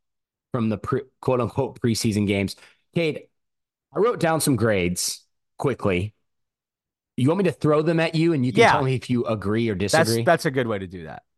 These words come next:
Speaker 1: Okay. Offensive line, I gave them a B, just a straight up B. I almost wanted to go higher, and I'm literally, the,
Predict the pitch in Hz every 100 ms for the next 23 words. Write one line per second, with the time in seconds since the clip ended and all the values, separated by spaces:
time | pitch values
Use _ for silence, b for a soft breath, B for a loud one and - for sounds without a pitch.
0 | - 123 120 90 _ _ _ - 156 175
1 | 208 180 151 127 127 143 156 151 _ _
2 | _ _ _ _ _ _ - 160 208 277
3 | 214 226 180 107 - 101 117 147 127 127
4 | - 113 - 139 131 123 113 113 123 156
5 | - _ _ 139 127 - 139 175 208 208
6 | 151 156 160 135 131 113 104 110 131 151
7 | - 131 - 131 131 135 127 123 147 180
8 | 190 165 123 B B _ _ _ _ -
9 | 147 135 135